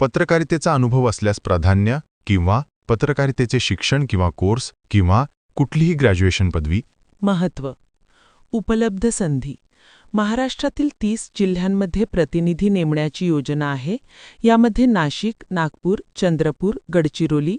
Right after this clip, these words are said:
Speaker 2: भंडारा, गोंदिया, जालना, जळगाव, नंदुरबार आणि इतर सर्व प्रमुख जिल्ह्यांचा समावेश आहे.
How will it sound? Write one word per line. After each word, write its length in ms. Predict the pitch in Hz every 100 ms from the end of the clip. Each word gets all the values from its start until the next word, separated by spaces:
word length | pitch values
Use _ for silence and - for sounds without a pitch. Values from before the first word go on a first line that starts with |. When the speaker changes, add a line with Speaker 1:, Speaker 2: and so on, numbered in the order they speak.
| -
Speaker 2:
भंडारा, 580 | 160 185 185 220 196 156 - _ _ -
गोंदिया, 560 | 175 214 208 220 190 233 - 165
जालना, 480 | 175 147 147 156 233 - _ 180
जळगाव, 480 | 208 208 196 139 147 _ _ - - _
नंदुरबार 680 | 208 214 220 254 226 247 269 - _ -
आणि 240 | 196 240
इतर 280 | 214 - 226
सर्व 360 | - 233 240 277
प्रमुख 420 | - 190 175 -
जिल्ह्यांचा 500 | 180 156 151 151 190
समावेश 540 | 196 175 151 131 127 143
आहे. 220 | 123